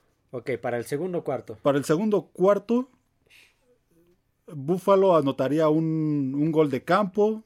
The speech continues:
Speaker 1: Sí.
Speaker 2: pondrían catorce a diez. Después Dallas a-, anotaría con un pase de anotación para Michael Irving.
Speaker 1: Sí, de hecho, Michael Irving fue de los que más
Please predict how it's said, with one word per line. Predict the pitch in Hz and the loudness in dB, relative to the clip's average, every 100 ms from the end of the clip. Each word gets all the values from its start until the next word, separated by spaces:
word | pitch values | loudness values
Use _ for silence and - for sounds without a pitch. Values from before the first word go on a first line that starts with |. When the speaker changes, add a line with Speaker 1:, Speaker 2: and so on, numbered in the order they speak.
| _ | _
Speaker 1:
Sí. | - 107 151 | -12 -12 -8
Speaker 2:
pondrían | 139 135 143 | -6 -2 -2
catorce | 135 123 147 131 | -2 -2 -4 -2
a | 127 | -4
diez. | 120 175 226 - _ _ _ _ _ - | 0 0 0 -4 _ _ _ _ _ -12
Después | 127 120 160 156 - 139 | -10 -2 2 2 -2 -6
Dallas | 135 170 180 180 | 0 2 2 0
a-, | 143 123 | -2 -6
anotaría | 127 127 131 139 160 | -6 -4 -2 0 0
con | - 147 | -2 -6
un | 151 | -2
pase | 165 170 | -2 -2
de | 143 | -4
anotación | 123 120 120 117 151 156 | -4 -4 -6 -6 -4 -4
para | - 120 113 | -4 -4 -2
Michael | 143 156 139 | -4 -4 -2
Irving. | 143 165 202 240 - _ _ | 0 -2 -2 -4 -8 _ _
Speaker 1:
Sí, | - 170 180 | -6 -2 0
de | 180 | -2
hecho, | 175 175 | -2 -2
Michael | 160 170 170 156 | 0 -2 -2 -4
Irving | 156 160 156 | -4 -6 -10
fue | - 151 | -4 -2
de | 151 | -2
los | 135 120 113 110 107 - - | -4 -4 -6 -10 -16 -20 -16
que | - 123 | -10 -6
más | 131 147 - - - | -2 -2 -4 -14 -20